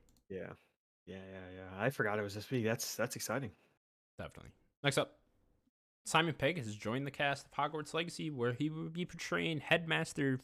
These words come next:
Speaker 2: Phineas Niglalis Black? Hope
Speaker 1: Yeah, that
Speaker 2: that,
Speaker 1: sounds
Speaker 2: yeah.
Speaker 1: about right.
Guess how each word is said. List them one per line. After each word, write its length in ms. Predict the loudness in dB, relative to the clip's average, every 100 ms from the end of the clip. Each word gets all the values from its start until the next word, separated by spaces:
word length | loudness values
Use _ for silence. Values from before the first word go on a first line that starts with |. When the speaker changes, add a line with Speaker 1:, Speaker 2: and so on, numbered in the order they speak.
| -2
Speaker 2:
Phineas 640 | 0 4 4 2 -2 -8 -12 -20 -20 -20 _ -6
Niglalis 840 | -2 2 6 8 6 4 -2 -6 -10 -2
Black? 340 | 2 2 0 -18 _ _ _ _ _ _ _ _ _ _ _
Hope 120 | 6 6
Speaker 1:
Yeah, 80 |
that 80 | 6
Speaker 2:
that, 140 | 2 2
Speaker 1:
sounds 180 | 0
Speaker 2:
yeah. 60 | 0
Speaker 1:
about 140 | -2
right. 200 | -4 -6